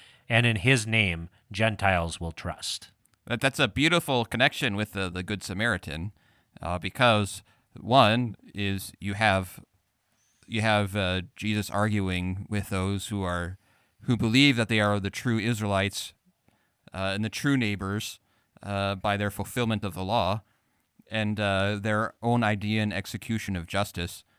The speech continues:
Speaker 2: And then you have the Samaritan, the Gentile, who is actually the true neighbor.
Speaker 1: Mm-hmm.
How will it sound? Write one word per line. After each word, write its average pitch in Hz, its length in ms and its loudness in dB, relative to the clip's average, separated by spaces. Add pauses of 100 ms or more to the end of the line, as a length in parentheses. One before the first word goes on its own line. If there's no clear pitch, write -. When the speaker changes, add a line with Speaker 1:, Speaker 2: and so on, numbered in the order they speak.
(280)
Speaker 2:
And 107 160 -2
then 107 140 2
you 107 120 2
have 98 360 2
the 92 100 -4
Samaritan, 92 800 -2 (340)
the 82 60 -14
Gentile, 90 760 -4 (160)
who 95 140 -8
is 98 160 -4
actually 95 440 -4
the 85 100 -8
true 90 240 -8
neighbor. 90 400 -6 (540)
Speaker 1:
Mm-hmm. 117 300 0